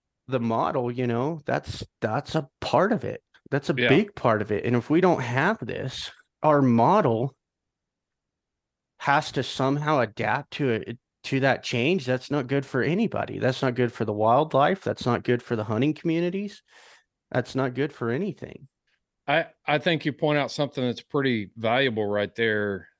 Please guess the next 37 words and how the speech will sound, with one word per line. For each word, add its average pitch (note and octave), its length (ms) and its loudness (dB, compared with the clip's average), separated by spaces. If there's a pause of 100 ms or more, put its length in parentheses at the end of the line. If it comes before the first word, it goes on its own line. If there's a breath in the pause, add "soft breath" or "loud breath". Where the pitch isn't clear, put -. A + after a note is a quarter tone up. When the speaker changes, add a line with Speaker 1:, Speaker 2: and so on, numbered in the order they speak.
(400)
Speaker 2:
in G#2+ 460 -2 (140)
telling B2 340 0
that A2 220 -2
kind A2 200 -4
of F#2 80 -10
story G#2+ 440 -2
about G2 400 -4 (2250)
where C3+ 460 2
you C3+ 360 0
have A#2 180 -4
progressed A#2+ 760 0 (120)
in G#2+ 320 -2
your A#2+ 640 2 (420)
journey B2 640 0
as A2+ 420 0 (760)
a G#2+ 60 -8
houndsman A#2 400 -2
and G#2+ 100 -2
a G2+ 60 -2
lion A#2+ 440 0
hunter. G#2 380 -4 (400 soft breath)
Because D#3+ 300 0
when F3 120 2
I F#3+ 120 4
was D#3+ 160 0
nine D#3+ 260 4
years C#3+ 240 0
old, D3 260 2
I C3+ 80 2
wasn't C#3+ 380 -2
thinking C#3 300 -2
about A2+ 240 0
the A2 80 -8
North A2+ 280 -2
American A2 380 -2
model G#2+ 260 -2
for F#2+ 280 -12